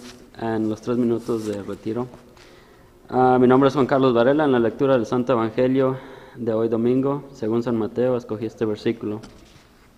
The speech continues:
Entonces el Espíritu condujo a Jesús al desierto para que el diablo lo pusiera a prueba.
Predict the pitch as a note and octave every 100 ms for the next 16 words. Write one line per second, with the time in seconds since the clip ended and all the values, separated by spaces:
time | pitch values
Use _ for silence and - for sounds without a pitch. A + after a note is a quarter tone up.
0 | _ _ _ _ _ - A#2+ B2+ E3+ F#3+
1 | E3 B2 - D3 D3 C3+ A#2+ A2+ A#2 B2
2 | C3+ A#2 G#2+ A#2 B2 B2+ B2 - - A2+
3 | G#2 - A#2+ A#2 - G#2 - - - -
4 | _ _ _ - G#2+ G#2 A2 G#2 A2+ A#2+
5 | B2+ B2 - A2 - A2+ A2+ - A#2+ A2
6 | G#2